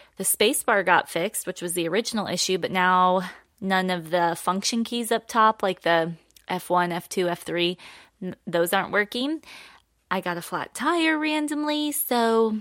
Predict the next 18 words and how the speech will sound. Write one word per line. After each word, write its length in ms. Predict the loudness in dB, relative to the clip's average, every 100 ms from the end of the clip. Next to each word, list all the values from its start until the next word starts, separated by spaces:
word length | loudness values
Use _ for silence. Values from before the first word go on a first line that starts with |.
| -8 _ _ -8
I 60 | -2
definitely 540 | -2 -2 -6 -4 -6
think 640 | -2 -2 -2 -2 -6 -8 -16
<laughs> 140 | _
there 140 | 0 0
has 180 | 0
been 140 | 0 0
an 100 | 0
energetic 580 | -2 -4 -2 -2 -2 0
upgrade 520 | -2 0 0 0 0
in 200 | -4 -4
my 180 | -2 -2
life. 360 | 0 0 -2
It's 160 | -4 -4
kind 240 | 0 0
of 80 | 2
like 240 | 0 0
that, 400 | 2 4 4 0